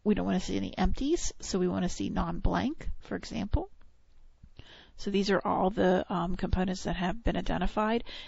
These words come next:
and you can scroll down to see the total number. So you can see there's two hundred sixty-one of them. And as you click on them, each pieces of information, all the things update again.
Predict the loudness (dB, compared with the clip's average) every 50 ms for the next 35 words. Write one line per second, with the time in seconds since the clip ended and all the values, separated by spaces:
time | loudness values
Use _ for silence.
0 | -12 -6 -2 0 2 2 0 0 2 4 4 4 4 4 2 2 4 4 2 2
1 | 2 2 4 4 4 4 2 -2 -2 -2 -2 0 0 4 6 6 6 6 4 4
2 | 2 2 0 -2 -2 -2 -2 -2 -2 -2 -4 -4 -6 -6 -6 -8 -14 -18 -20 -20
3 | -20 -20 -20 -20 -20 -20 -8 0 0 0 0 0 -6 -6 -6 -2 -2 -2 0 0
4 | -2 -2 -2 -2 0 0 2 0 0 -4 -4 -4 -4 -2 -2 -2 -2 -2 -2 -2
5 | -2 -2 -2 -4 -4 -2 -2 -2 -2 -2 -6 -10 -12 -12 -12 -16 -18 -16 -10 -4
6 | 0 4 4 4 4 2 0 0 2 0 0 0 2 2 2 4 4 4 4 4
7 | 4 2 0 0 0 -2 -2 -2 -2 -4 -4 -6 -8 -6 -4 -4 -4 -4 -4 -4
8 | -4 -2 -2 0 -2 -2 -2 -2 -4 -2 0 4 6 6 6 4 0 -4 -6 -6
9 | -2 0 0 0 2 0 -2 -2 -2 -4 -4 -6 -6 -2 0 0 0 4 2 2
10 | 2 2 4 8 8 8 8 8 -2